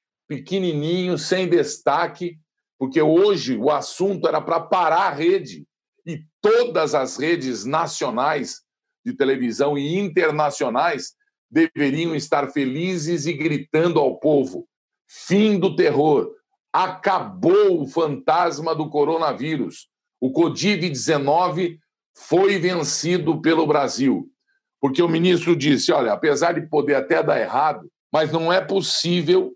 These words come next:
que três, não é possível que três fatores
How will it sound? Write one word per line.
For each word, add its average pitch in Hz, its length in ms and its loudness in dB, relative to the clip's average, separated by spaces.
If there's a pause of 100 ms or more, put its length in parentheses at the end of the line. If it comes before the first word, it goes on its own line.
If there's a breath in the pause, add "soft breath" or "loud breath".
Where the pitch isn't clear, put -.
(140)
que 160 300 -8
três, - 920 0 (280)
não 131 220 2
é 170 60 2
possível 156 840 -2 (640)
que 156 320 -6
três 196 960 0 (200)
fatores 160 920 0